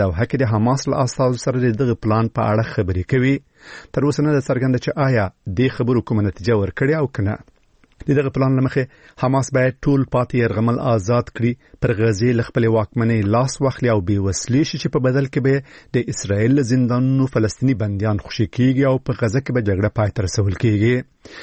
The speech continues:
دغه پلان همدارنګه غزې ته د بشري مرستو د رسېدو او د احتمالي بیا رغونې مسله یې تضمینوي، خو هغه د فلسطیني دولت د رامنځته کېدو لپاره کومه لاره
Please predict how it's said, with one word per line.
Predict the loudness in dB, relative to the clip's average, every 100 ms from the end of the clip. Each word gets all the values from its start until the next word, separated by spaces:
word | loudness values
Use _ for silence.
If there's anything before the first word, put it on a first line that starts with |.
| -14 -4
دغه | -2 0 0
پلان | 0 2
همدارنګه | 2 2 2 0 0 0
غزې | 2 0 0
ته |
د | 0 0
بشري | 0 0 2
مرستو | 2 0 0
د | 0 0
رسېدو | 0 0 0 2 2 2
او | 2
د | 0
احتمالي | 0 0 2 2 2
بیا | 2 0
رغونې | 0 0 0 0
مسله | -2 -2 2
یې | 2 2
تضمینوي، | 0 -2 0 -2 0 2 0 -2 _ -20 -20 -6
خو | -2 0
هغه | 0 -2 -6 -20 -2
د | 0 2 0
فلسطیني | -2 -2 -2 0
دولت | 2 2
د | 2 2
رامنځته | 2 0 -2 -2
کېدو | 0 2 0
لپاره | 0 -2 -4
کومه | -2 0 2
لاره | 2 2 0